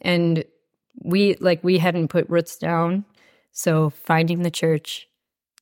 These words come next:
get involved in something, serving, volunteering, giving back. Like, there's research that shows if you start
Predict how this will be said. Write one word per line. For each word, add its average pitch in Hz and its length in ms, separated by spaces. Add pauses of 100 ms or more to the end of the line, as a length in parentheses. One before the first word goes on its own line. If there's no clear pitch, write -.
get 175 220
involved 165 640
in 160 240
something, 156 520 (680)
serving, 170 840 (100)
volunteering, 151 1200
giving 151 440
back. 147 500 (100)
Like, 151 380
there's 156 320
research 156 400
that 170 180
shows 185 320
if 165 240
you 175 140
start 165 560